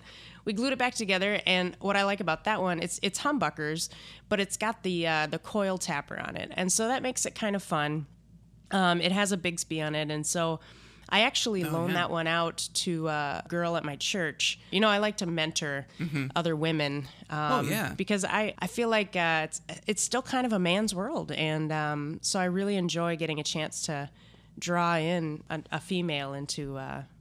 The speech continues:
Speaker 1: the love of guitar playing. So I actually loaned that one out to her.
Speaker 2: Yeah, and I honestly, I wouldn't disagree that it, it is kind of a,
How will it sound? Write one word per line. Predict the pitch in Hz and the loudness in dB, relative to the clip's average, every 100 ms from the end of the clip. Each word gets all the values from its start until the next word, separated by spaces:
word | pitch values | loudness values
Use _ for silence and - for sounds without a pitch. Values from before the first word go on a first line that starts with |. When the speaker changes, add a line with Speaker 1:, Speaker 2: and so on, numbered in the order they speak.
| - | -6
Speaker 1:
the | 165 | -2
love | 165 160 151 | 2 0 0
of | 147 | -2
guitar | 156 - 147 | -4 -4 -4
playing. | 143 143 131 - - - - - - | -4 -6 -6 -8 -12 -20 -20 -20 -10
So | - 208 | 0 4
I | 190 | 6
actually | 220 - 180 165 | 4 2 2 2
loaned | 160 170 160 | 4 2 2
that | 156 | 0
one | 156 | -2
out | 151 147 | -2 -4
to | 147 | -6
her. | 147 139 139 160 | -6 -6 -8 0
Speaker 2:
Yeah, | 156 156 | 2 2
and | 175 | 0
I | 170 196 - | 0 -2 -2
honestly, | 160 208 240 160 127 | -2 0 2 2 2
I | 151 | 2
wouldn't | 160 180 160 | 2 2 2
disagree | 160 156 147 139 147 160 | 2 2 0 -2 0 2
that | 127 123 | 2 4
it, | 123 120 | 4 2
it | - 127 | 0 0
is | 160 | 0
kind | - 143 | 2 0
of | 127 | 2
a, | 123 | 0